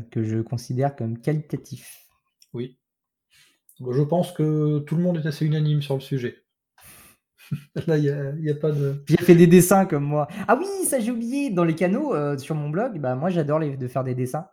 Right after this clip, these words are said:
Speaker 1: Du coup, je... mes, euh, articles, c'est pas du texte en fait, c'est des, des dessins agrémentés de texte.
Speaker 2: D'accord, c'est de la
Speaker 1: Et,
Speaker 2: facilitation
Speaker 1: euh,
Speaker 2: graphique.
Speaker 1: c'est, ouais, pour moi en fait,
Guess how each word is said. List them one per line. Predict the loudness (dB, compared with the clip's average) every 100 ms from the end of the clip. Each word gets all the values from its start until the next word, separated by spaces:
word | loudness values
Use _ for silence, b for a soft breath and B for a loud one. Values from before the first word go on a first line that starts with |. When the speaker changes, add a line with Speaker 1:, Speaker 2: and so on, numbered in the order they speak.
| -16
Speaker 1:
Du | -14
coup, | -10 -8
je... | -6 -6 -6 -8
mes, | -8 -6 -4
euh, | -4 -4 -6
articles, | -8 -8 -12 -10 -14 -14
c'est | -12 -12 -2
pas | 0 0
du | -2 -6
texte | -6 -6
en | -14
fait, | -12 -14
c'est | -18 -14 -10 -8 -10 B B B B _
des, | -14 -6 -2 -2
des | 2 4
dessins | 6 4 4 2 2
agrémentés | -4 -4 -4 -4 -6 -8
de | -8
texte. | -12 -16 -16 -20 _ _ _ _
Speaker 2:
D'accord, | -2 -2
c'est | 0
de | -2
la | 0
Speaker 1:
Et, |
Speaker 2:
facilitation | 0 0 0 -2 2 4
Speaker 1:
euh, |
Speaker 2:
graphique. | 4 2 -6 -8 -20 _ _ _
Speaker 1:
c'est, | -20 -10 -4 -4 -4 -6 -6
ouais, | 0 0 -2
pour | -8 -2
moi | 4 4
en | 4
fait, | -2 -4 -6